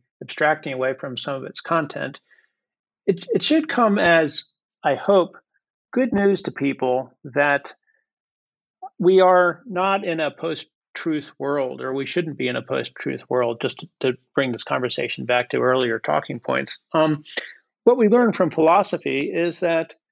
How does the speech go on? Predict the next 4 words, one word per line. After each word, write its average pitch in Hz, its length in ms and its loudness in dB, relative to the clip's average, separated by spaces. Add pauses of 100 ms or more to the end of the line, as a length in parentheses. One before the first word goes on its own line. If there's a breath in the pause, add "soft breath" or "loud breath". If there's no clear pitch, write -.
(380)
there 170 160 4
are 165 200 4
means 214 720 -2 (340)
that 151 360 -2